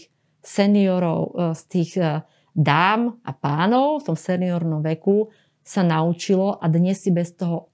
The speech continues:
mnohí objavili čaro, že wow, ja som tam objavil svoju spolužiačku, ktorú som nevidel päťdesiat rokov. Čiže to je presne, seniori dokážu technológie používať veľmi efektívne,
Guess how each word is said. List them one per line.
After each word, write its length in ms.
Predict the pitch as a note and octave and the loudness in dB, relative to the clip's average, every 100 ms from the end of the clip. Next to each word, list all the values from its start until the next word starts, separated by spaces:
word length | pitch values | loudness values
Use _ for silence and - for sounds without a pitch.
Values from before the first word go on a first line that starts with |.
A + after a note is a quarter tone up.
| _ | _
mnohí 380 | F3+ A3 B3 - | 2 2 2 2
objavili 400 | F3+ G3 F#3 F3+ | 2 2 0 -2
čaro, 300 | G3+ F3 F3 | -2 -2 2
že 100 | G3 | 2
wow, 540 | A3+ A#3 G#3 F#3 F#3 _ _ _ | 2 0 0 0 -2 _ _ _
ja 120 | G#3 | 0
som 180 | A3+ G#3+ | 0 0
tam 160 | G#3 | 0
objavil 380 | G3+ F#3 G3 G3 | 2 2 2 2
svoju 300 | F#3 G3+ F#3+ | 2 2 2
spolužiačku, 720 | - - G3 F#3+ F#3 F3 - F3 | 0 -2 0 2 0 -2 -6 -4
ktorú 180 | F#3 | -2
som 220 | F3+ G#3 F3+ | 0 2 2
nevidel 320 | F#3 F#3 F3+ | 4 4 2
päťdesiat 420 | F#3 F3+ F#3 F3+ F3 | 0 -2 -2 -2 -2
rokov. 260 | E3+ E3+ E3+ | -4 -6 -2
Čiže 260 | F#3 F3 F3 - _ | 2 2 -2 -20 _
to 80 | C4+ | 2
je 60 | C4 | 2
presne, 380 | A3+ A#3+ - F3+ F3+ _ _ _ - | 2 -4 0 0 0 _ _ _ -2
seniori 480 | B3 C4 F#4 E4+ G3 | 2 4 4 4 4
dokážu 480 | G3 B3+ A3 G#3 | 2 0 -2 0
technológie 480 | F#3+ G3 A3 G#3 G3 | 0 0 0 2 2
používať 640 | F3 F3+ F#3+ F3 E3+ D3+ D#3 | 0 0 0 2 0 2 2
veľmi 560 | F#3+ G#3 F#3+ E3+ E3 | 2 2 2 0 -2
efektívne, 880 | F3 F#3+ F3 - D#3 D#3 F3 A#3+ C#4+ | -4 -2 -2 -2 -2 0 0 -2 -6